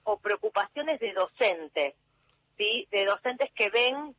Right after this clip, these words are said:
en las escuelas secundarias especialmente, o sea, a partir de los trece, catorce años, eh, que lo, que empiezan a, a ver que los pibes están apostando en los recreos o ven algún chico que está angustiado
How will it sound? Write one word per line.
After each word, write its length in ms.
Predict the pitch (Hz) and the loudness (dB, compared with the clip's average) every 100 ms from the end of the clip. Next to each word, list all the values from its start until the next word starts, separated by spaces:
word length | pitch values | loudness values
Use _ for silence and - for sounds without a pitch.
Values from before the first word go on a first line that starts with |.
| _ | _
en 160 | 196 190 | -2 0
las 180 | 180 185 | -2 -4
escuelas 420 | - 220 226 226 | -8 -4 -2 -2
secundarias 800 | 208 - 190 220 240 202 170 - | -6 -8 -4 2 2 2 0 -6
especialmente, 840 | - - - - 185 - 269 220 165 | -10 -10 -6 -4 0 0 0 0 -4
o 40 | |
sea, 180 | - 160 | -2 -2
a 60 | 156 | 0
partir 360 | - - 175 | -2 -4 -4
de 120 | 170 156 | -2 -2
los 120 | 147 | -2
trece, 420 | - 220 226 165 | -2 -2 -2 -4
catorce 580 | - 143 - 175 - 170 | -6 -4 -2 -4 -4 0
años, 520 | 170 190 180 165 160 - - - - _ - | 2 2 0 -2 -4 -6 -18 -20 -20 _ -4
eh, 800 | 208 196 196 185 185 180 180 180 | 2 6 6 6 4 4 4 2
que 140 | - 180 | 0 -2
lo, 80 | 175 - | -2 -6
que 80 | 175 | -10
empiezan 500 | 175 202 202 262 220 | -6 -6 -2 0 2
a, 280 | 175 160 156 - | 4 4 2 2
a 160 | 160 | 0
ver 320 | 160 196 233 | 4 2 2
que 120 | - 180 | -2 -6
los 120 | 147 - | -6 -8
pibes 240 | 180 190 190 | -10 -10 -10
están 260 | - 165 | -8 -6
apostando 560 | 151 156 - 165 160 160 | -4 -6 -6 -6 -4 -6
en 60 | |
los 120 | 151 139 | -8 -8
recreos 720 | 151 - 190 226 254 269 - | -8 -6 -2 2 2 2 -2
o 420 | 185 175 185 196 185 | 0 4 4 4 2
ven 180 | 190 185 | -2 -2
algún 280 | 180 185 180 | -2 -6 -8
chico 320 | - - 196 | -8 -4 -4
que 100 | - | -4
está 200 | - 185 | -4 -2
angustiado 960 | 180 359 - 240 240 240 254 269 311 | -2 -8 -10 -2 2 4 6 4 2